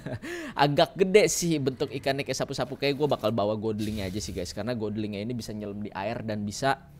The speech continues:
bawa, eh, hewan yang akan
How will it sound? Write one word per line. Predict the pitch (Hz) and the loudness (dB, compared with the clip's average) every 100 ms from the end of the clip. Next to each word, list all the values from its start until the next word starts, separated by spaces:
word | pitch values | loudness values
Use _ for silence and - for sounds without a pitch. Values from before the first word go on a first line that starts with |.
| - - - - - - - | -20 -20 -20 -20 -20 -20 -10
bawa, | 120 117 117 135 151 - - - - - | 0 4 4 4 2 0 -20 -20 -20 -14
eh, | - 113 113 113 113 113 - - | 0 4 6 6 6 2 0 -2
hewan | 117 127 131 | 2 2 2
yang | 123 | -2
akan | 113 - 123 | -6 -4 -4